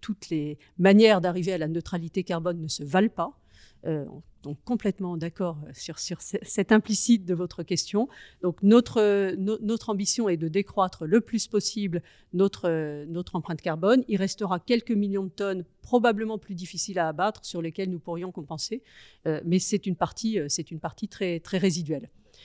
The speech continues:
Et, et, et sur ces sujets-là, qui sont intéressants, hein, ces sujets de neutralité carbone, euh,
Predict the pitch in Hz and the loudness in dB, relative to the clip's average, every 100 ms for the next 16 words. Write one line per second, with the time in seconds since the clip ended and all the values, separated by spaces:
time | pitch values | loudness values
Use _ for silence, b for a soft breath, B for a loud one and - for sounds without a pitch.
0 | b b - 214 254 247 247 214 262 - | b b 6 6 8 2 2 -2 -2 -4
1 | 247 - 214 226 226 - 196 - 240 208 | -4 -2 -2 0 0 -2 -6 -4 -4 -2
2 | 208 202 - 214 180 190 185 185 180 175 | -2 -2 -2 -2 -2 -4 -12 -10 -8 -8
3 | 175 170 160 - - 175 180 226 254 b | -10 -12 -10 -10 -6 -4 -2 -2 -2 b
4 | b b _ 180 175 160 | b b _ 0 2 0